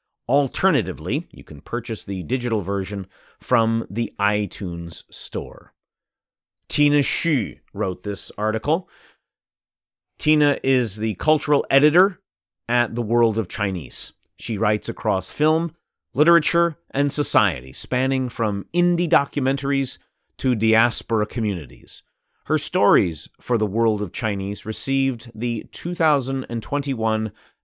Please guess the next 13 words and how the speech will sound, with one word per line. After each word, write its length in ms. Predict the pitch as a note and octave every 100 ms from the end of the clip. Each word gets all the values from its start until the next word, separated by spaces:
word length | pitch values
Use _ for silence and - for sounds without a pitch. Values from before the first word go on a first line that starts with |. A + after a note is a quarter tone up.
| _
S 200 | D#3 -
O 160 | D#3+ D3+
P 320 | - C#3+ C3+
A 260 | A2+ A#2+ A#2
Award 580 | G#2 G2 A2+ B2 A#2+
for 200 | G#2 - -
Excellence 640 | - - C3+ B2 A#2+ -
in 260 | - A#2 G#2+
Regional 540 | F#2 D3 C#3 D3+ D3
Reporting 600 | C#3 C3+ - A2 F#2+ F#2+ - _ _ _
on 180 | - A#2
the 140 | A#2
Environment 680 | A2 G2+ G2+ G#2+ E2 B1 -